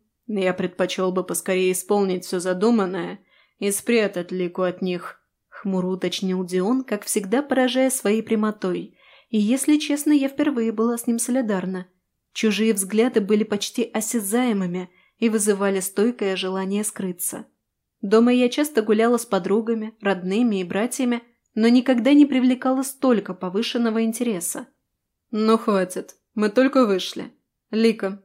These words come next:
тут поблизости есть ювелирная лавка, а в той стороне замечательное кафе. На аллее много лавочек со всякими интересными мелочами. Не стесняйся останавливать нас. Я бы сам тебе всё показал, но боюсь,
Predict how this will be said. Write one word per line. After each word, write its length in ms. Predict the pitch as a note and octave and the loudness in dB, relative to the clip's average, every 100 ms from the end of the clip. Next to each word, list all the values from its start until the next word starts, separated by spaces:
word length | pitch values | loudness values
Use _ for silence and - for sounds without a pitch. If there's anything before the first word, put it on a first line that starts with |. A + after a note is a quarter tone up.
| _ | _
тут 200 | A3 G#3+ | -2 2
поблизости 640 | G#3 G3+ G3+ G3 A#3+ - | 0 2 0 2 0 0
есть 360 | A#3 G#3 G#3+ - | 0 0 -2 -2
ювелирная 720 | G3+ G#3 G#3 G#3 G3 G3 F#3+ | -2 2 2 2 0 0 -2
лавка, 460 | F#3 F3+ - A3+ - - | -2 -4 -4 -6 -6 -4
а 100 | G#3 | -4
в 80 | - | 0
той 160 | C4+ | -2
стороне 420 | D4 - A#3+ A#3 B3 | 0 2 2 2 2
замечательное 800 | A#3 A3 - G3+ G3+ G#3 G#3 G3+ | 2 2 0 -2 0 0 0 0
кафе. 460 | G3+ G3 F#3 F3 _ _ _ | -2 -2 -8 -10 _ _ _
На 320 | G3+ G#3 G#3 | -2 2 2
аллее 280 | G#3+ A#3 C4 | 4 2 2
много 360 | A#3 A3 G#3+ G3+ | 4 4 2 2
лавочек 580 | F#3+ F#3+ G#3 A3 A3 - | 2 2 0 0 -2 -2
со 140 | G3 | -2
всякими 560 | F#3+ G3+ G#3 A3 G#3 G3+ | 0 0 2 2 2 2
интересными 560 | F#3+ F#3+ F#3 G3 G3 | 2 0 0 0 0
мелочами. 720 | G3 G3 G3 G3 F#3 F3+ F3+ - _ _ - | 2 2 2 0 -2 -2 -4 -10 _ _ -4
Не 180 | G#3 A3 | 0 0
стесняйся 600 | A3+ C4+ C4+ C#4 G#3+ G3 | 0 0 2 2 2 0
останавливать 720 | F#3 G3+ G3+ G3 G3 F#3+ G3 | 0 0 0 2 2 0 0
нас. 320 | G3 F#3 - _ _ - | -2 -2 -10 _ _ -4
Я 200 | G3+ G3+ | -2 2
бы 100 | G3+ | 0
сам 320 | G3+ A3 C4 | 2 4 4
тебе 240 | A3 F#3+ | 2 -2
всё 180 | F3+ G3 | -4 -6
показал, 520 | F#3 F#3+ G3 F#3+ G3 | -4 -2 -2 2 2
но 120 | G3+ G3+ | 2 0
боюсь, 500 | G3+ G#3 G#3+ G#3 | 2 2 0 -2